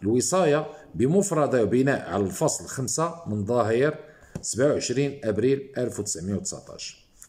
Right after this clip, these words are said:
كما تمت الإشارة إليه سابقا، نص القانون على تدابير مخالفة لمنح تفويت الأراضي الجيش الجماعية، غير أن صال-،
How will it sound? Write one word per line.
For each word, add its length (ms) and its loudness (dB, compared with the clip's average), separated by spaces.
كما 280 4
تمت 480 2
الإشارة 580 2
إليه 320 4
سابقا، 680 -2
نص 300 2
القانون 640 2
على 240 4
تدابير 800 2
مخالفة 840 2
لمنح 720 0
تفويت 500 2
الأراضي 520 2
الجيش 560 -2
الجماعية، 720 2
غير 500 4
أن 200 2
صال-، 480 0